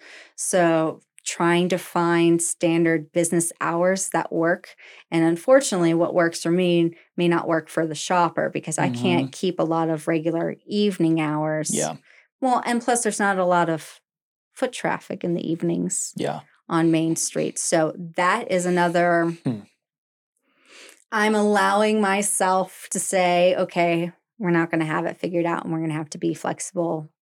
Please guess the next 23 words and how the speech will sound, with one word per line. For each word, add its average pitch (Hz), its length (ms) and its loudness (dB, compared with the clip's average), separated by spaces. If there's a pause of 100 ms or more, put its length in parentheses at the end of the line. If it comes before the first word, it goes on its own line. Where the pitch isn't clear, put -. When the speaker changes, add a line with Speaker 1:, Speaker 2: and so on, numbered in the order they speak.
Speaker 1:
and 170 120 2
allow 160 320 0
ourselves, 165 640 -4 (160)
allow 165 220 -2
myself 175 640 0 (880)
to - 120 -2
be 214 140 2
flexible 190 640 0
as 170 240 2
we 170 100 2
see 165 480 2 (200)
what's 170 420 -2
coming 156 380 -6
this - 280 -6
way." - 340 -4
Speaker 2:
Mm-hmm. 123 260 -2 (180)
Speaker 1:
So, 165 560 0
uh, - 180 -8
I 170 160 -2
think 185 260 -2
the 190 80 -4
big 285 320 4
thing 247 560 0